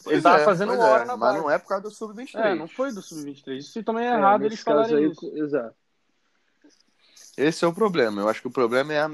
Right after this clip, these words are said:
Speaker 1: é a na-, é a narrativa que a gestão tenta
Speaker 2: É,
Speaker 1: criar,
Speaker 2: o
Speaker 1: entendeu?
Speaker 3: É, isso aí é uma coisa que tem que tomar cuidado,
Speaker 2: O negócio
Speaker 3: a pessoa tem
Speaker 2: que
Speaker 3: que ficar
Speaker 2: o
Speaker 3: atento também pra não ficar
Speaker 2: que o Rodo
Speaker 3: caindo
Speaker 2: falou
Speaker 3: nesses
Speaker 2: que é
Speaker 3: papinhos.
Speaker 2: muito bom é isso do pulo de, por exemplo, sub-dezessete pra sub-vinte.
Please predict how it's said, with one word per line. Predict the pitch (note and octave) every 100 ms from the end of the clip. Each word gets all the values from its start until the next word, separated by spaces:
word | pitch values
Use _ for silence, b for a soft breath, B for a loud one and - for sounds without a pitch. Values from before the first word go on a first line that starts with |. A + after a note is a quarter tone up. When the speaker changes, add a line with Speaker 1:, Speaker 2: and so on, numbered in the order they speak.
| C#3
Speaker 1:
é | A#2+
a | B2
na-, | B2+ C#3
é | -
a | A2
narrativa | A2+ C3+ D3+ - - C3+ D3
que | D3+
a | D3
gestão | C#3+ C#3 C3+ C#3
tenta | C#3 C#3
Speaker 2:
É, | D3+ C#3+
Speaker 1:
criar, | B2+ F#2
Speaker 2:
o |
Speaker 1:
entendeu? | D3+ D#3 C#3+
Speaker 3:
É, | C3+
isso | -
aí | C3+
é | C#3
uma |
coisa | D3 D#3+
que | D3+
tem | D#3+
que |
tomar | D#3+ D#3+
cuidado, | D#3+ E3+ B2+ C3
Speaker 2:
O |
negócio | F3+ F3 F#3+ B2+
Speaker 3:
a |
pessoa |
tem | - G3+
Speaker 2:
que |
Speaker 3:
que | G3
ficar | F#3+ F3
Speaker 2:
o | D#3+
Speaker 3:
atento | C3+ B2+
também | - B2 C#3
pra | C#3+
não | C#3+
ficar | C#3+ D3 C#3+ - _ _ _ _ _ _ _
Speaker 2:
que | -
o | C#3
Rodo | D3+ D#3+
Speaker 3:
caindo | B2+
Speaker 2:
falou | D#3+ C#3+
Speaker 3:
nesses | C3+
Speaker 2:
que | E3+
é | D#3+
Speaker 3:
papinhos. | C#3 C#3+
Speaker 2:
muito | - - E3
bom | C#3 E3 G3+ - _ _ _ _ _ -
é | C3+
isso | D#3 E3+
do | F3
pulo | - E3 F#3+ F3+
de, | C#3
por | C#3
exemplo, | D3+ D3+ C3+
sub-dezessete | D#3 D3+ D#3+ D3+ E3 E3+ -
pra | F#3
sub-vinte. | F3 F3+ G3 C#3+ D#3 D3 -